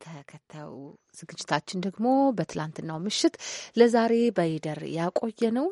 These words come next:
የተዋናይት ድምፃዊት፣ የፋሽን ባለሙያና ዳይሬክተር ሳያት ደምሴ ቃለ ምልልስ ይሆናል። ሳያት ደምሴ በቅርቡ እዚህ ዋሽንግተን ዲ ሲ መታ በነበረበት ወቅት የጋቢና እንግዳችን ነበረች።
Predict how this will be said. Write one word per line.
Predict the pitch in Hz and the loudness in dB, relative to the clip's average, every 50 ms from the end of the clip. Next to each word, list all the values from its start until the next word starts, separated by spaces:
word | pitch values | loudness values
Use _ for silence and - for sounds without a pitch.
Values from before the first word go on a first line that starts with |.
| 370 | 0
የተዋናይት | 262 196 165 147 147 - - 165 160 180 208 240 254 269 269 - - - - 208 190 | 0 0 0 -2 -4 -6 -6 -4 -4 -2 -2 -2 -2 -2 -2 -4 -6 -10 -12 -10 -8
ድምፃዊት፣ | 170 170 175 - - - 214 233 - - | -6 -6 -6 -6 -6 -4 -4 -4 -2 -4
የፋሽን | 151 156 - 160 151 - - 156 151 | -6 -6 -6 -10 -10 -10 -10 -10 -8
ባለሙያና | 156 160 190 196 208 220 226 240 254 277 320 330 - - - - - - _ | -6 -4 -2 -2 0 2 2 4 4 4 4 2 0 -4 -18 -18 -18 -14 _
ዳይሬክተር | - 160 160 175 190 196 - - - 208 202 - | -4 -4 -2 -2 -2 -4 -6 -6 -6 -6 -6 -6
ሳያት | - - - 160 160 185 202 - - - _ | -6 -10 -8 -6 -6 -6 -6 -8 -10 -12 _
ደምሴ | - 160 170 208 214 - - - - - 220 220 226 226 - - | -6 -6 -4 -4 -6 -6 -8 -8 -4 -4 -2 -2 -4 -6 -10 -10
ቃለ | - - 175 170 160 | -10 -8 -8 -8 -6
ምልልስ | 151 147 147 147 156 165 - - | -8 -8 -8 -8 -8 -6 0 2
ይሆናል። | 196 185 196 190 165 - - _ - - - - - - - - - | 4 4 6 4 4 2 0 _ -20 -20 -16 -14 -14 -14 -14 -14 -8
ሳያት | - - 294 330 330 - | 2 6 6 6 6 6
ደምሴ | - 349 311 269 - - 285 330 320 | 4 4 4 4 2 2 2 2 4
በቅርቡ | 247 202 190 - - 160 160 156 156 160 | 4 4 4 2 -2 -8 -8 -8 -10 -10
እዚህ | - - - - 175 214 247 247 | -10 -10 -8 -6 -4 -4 -2 0
ዋሽንግተን | 202 165 160 - 147 139 156 - 160 160 | -2 -2 -2 -4 -8 -12 -10 -10 -10 -8
ዲ | 151 156 | -8 -8
ሲ | - - 269 269 | -6 -4 -2 -2
መታ | 240 - - - 160 156 | -2 -2 -4 -6 -10 -10
በነበረበት | 151 143 - - - 151 151 156 - - - - | -8 -10 -10 -6 -4 -2 -2 -2 -2 -4 -2 -2
ወቅት | - - - - - - - - _ - | -4 -4 -6 -14 -20 -20 -20 -14 _ 0
የጋቢና | 254 254 - 190 - - 143 156 | 0 2 2 0 -2 -2 -6 -6
እንግዳችን | 160 147 151 - 151 151 - - 180 175 | -8 -8 -6 -4 -4 -4 -2 -2 0 2
ነበረች። | 170 165 175 - - - - - | 2 2 2 0 -4 -4 -6 -18